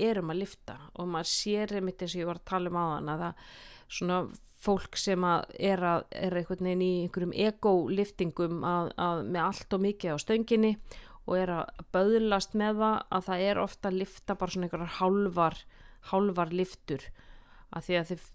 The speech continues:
þú veist, þetta er náttúrulega svo rosalega smart og töff og cool. Þeir eru svo m-, miklir kallar eða konur í krabbinu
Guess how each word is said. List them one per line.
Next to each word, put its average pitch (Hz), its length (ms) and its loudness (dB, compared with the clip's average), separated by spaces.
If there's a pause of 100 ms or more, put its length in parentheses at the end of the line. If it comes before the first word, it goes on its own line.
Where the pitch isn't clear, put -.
(160)
þú 180 140 0
veist, - 260 -10 (140)
þetta - 220 -4
er 180 40 0
náttúrulega 170 240 -6
svo - 800 -6
rosalega 175 680 0 (300)
smart 185 400 -2
og - 80 -6
töff 185 240 -2
og 160 140 -4
cool. 165 240 2
Þeir 160 160 -4
eru 170 240 -8
svo 170 100 -6
m-, - 600 -8 (180)
miklir 185 260 -4
kallar 185 360 0
eða 165 160 0
konur 185 320 0
í - 40 -12
krabbinu 190 480 0